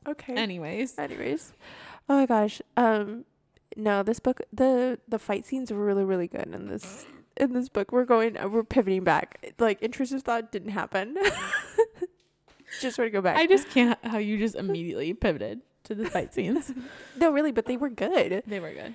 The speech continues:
Speaker 1: They were good. And also, like, I love the fact that, like, they happened pretty early in the book. Like, the, they started pretty early in
Speaker 2: Oh,
Speaker 1: the book.
Speaker 2: yeah. They're, like, very constant throughout.
Speaker 1: Yeah. And the plot, I mean,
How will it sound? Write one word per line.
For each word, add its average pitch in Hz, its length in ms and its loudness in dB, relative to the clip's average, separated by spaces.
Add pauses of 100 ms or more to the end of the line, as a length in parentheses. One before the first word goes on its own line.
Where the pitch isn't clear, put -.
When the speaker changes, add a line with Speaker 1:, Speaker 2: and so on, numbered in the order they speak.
(160)
Speaker 1:
They 262 120 2
were 294 100 2
good. 269 260 2
And 277 100 2
also, 320 260 -2
like, 359 260 4
I 277 140 8
love 214 300 4
the 214 80 0
fact 196 260 -2
that, 185 180 -4
like, 175 240 0 (600)
they 208 180 2
happened 214 460 0
pretty 214 260 -2
early 180 240 0
in 160 60 -6
the 170 80 -6
book. - 160 -6
Like, 208 160 0
the, 190 180 -4
they 214 100 4
started 208 480 2
pretty - 220 0
early 165 200 0
in 170 60 2
Speaker 2:
Oh, 247 60 6
Speaker 1:
the 254 80 4
book. - 80 6
Speaker 2:
yeah. 180 100 4
They're, 185 200 0
like, 269 220 0 (500)
very 185 320 0
constant 175 560 -10
throughout. - 380 -8 (200)
Speaker 1:
Yeah. 208 220 0 (1200)
And 208 420 0 (140)
the 220 80 0
plot, 269 420 -2 (220)
I 262 60 -2
mean, 233 360 -8